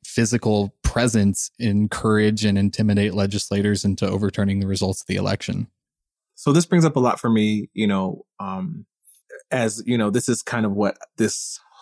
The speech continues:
Speaker 2: whole, my whole mission is about, is about helping people understand people power. How do people organize for change, right?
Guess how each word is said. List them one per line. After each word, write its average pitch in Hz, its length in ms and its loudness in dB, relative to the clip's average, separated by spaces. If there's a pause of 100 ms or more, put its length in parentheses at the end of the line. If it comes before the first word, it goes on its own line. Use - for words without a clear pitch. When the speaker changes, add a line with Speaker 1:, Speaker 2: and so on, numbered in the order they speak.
(140)
Speaker 2:
whole, 107 360 2
my 117 180 2
whole 113 160 2
mission 107 280 0
is 92 100 2
about, 92 400 -6
is 98 200 -2
about 95 280 -2
helping 113 280 -2
people 101 260 -2
understand 98 440 0
people 92 220 0
power. - 300 -4
How 113 120 0
do 113 60 0
people - 280 -2
organize 98 580 -2
for - 140 -4
change, - 500 -8
right? 104 240 -4